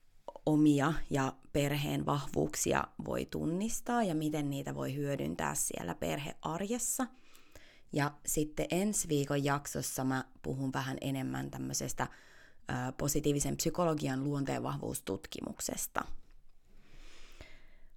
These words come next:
Mutta tosiaan, ää, mä oon huomannut mun työssä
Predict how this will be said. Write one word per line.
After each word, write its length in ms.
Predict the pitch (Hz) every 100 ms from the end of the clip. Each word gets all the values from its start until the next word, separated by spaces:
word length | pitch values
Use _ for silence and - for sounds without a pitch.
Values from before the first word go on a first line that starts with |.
| -
Mutta 440 | 175 170 - 185 180 - - - - - - - - - - -
tosiaan, 640 | 185 - 214 190 185 185 - - -
ää, 420 | 170 170 165 -
mä 140 | - 185
oon 160 | 202
huomannut 580 | 220 285 262 190 175 175 -
mun 200 | 156 147
työssä 520 | 147 147 151 - -